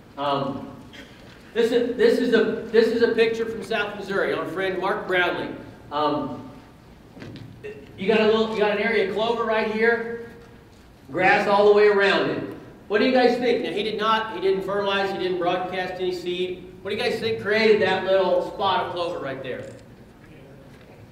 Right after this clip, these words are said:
He fed a bale of hay. This guy's getting sharp now. So, so what did feeding that bale of hay do right there for that area? There was no clover seed in it, he swears. It was all grass hay.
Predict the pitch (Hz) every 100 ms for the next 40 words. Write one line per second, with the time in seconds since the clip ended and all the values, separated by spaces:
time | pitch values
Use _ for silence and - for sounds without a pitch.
0 | - - - - - - - 170 170 226
1 | 254 220 233 226 196 196 151 180 - 175
2 | 175 170 180 - 170 143 - 147 147 -
3 | - - - - 247 - 214 240 277 302
4 | 302 277 - 277 277 247 240 - 240 233
5 | 208 208 202 - 220 202 - - - -
6 | - - - - - 165 170 170 151 139
7 | 147 190 180 165 139 135 127 127 - -
8 | - - 170 170 196 226 - 233 233 -
9 | 254 240 202 214 180 - 143 147 147 139
10 | - - - - - 139 147 160 180 180
11 | 180 - 135 135 -